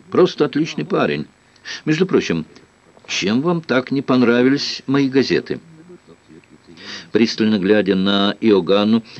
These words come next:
и нагло улыбаясь, он взял со стола газеты с отчётами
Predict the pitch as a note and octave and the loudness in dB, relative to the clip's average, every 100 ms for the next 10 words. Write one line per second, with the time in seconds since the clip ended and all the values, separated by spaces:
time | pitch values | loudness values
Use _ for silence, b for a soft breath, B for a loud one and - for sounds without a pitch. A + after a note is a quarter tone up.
0 | B A#2 A2+ A#2 A2 G2+ F#2+ F#2+ F2 A#2+ | B 2 4 4 2 2 4 4 4 4
1 | C3 B2+ - - B B B2 D#3 D#3 D3 | 4 2 -4 -12 B B 0 2 2 -2
2 | - A#2 G#2 C3 A#2+ - G#2+ - A2 G#2 | 0 0 2 4 2 0 -4 0 2 2
3 | G2+ F2+ G2 C3+ C#3 A#2+ A#2 F#2+ - - | 2 2 4 2 2 -2 0 -2 -2 0
4 | D3+ D3 C#3+ C#3 | 0 0 -2 -4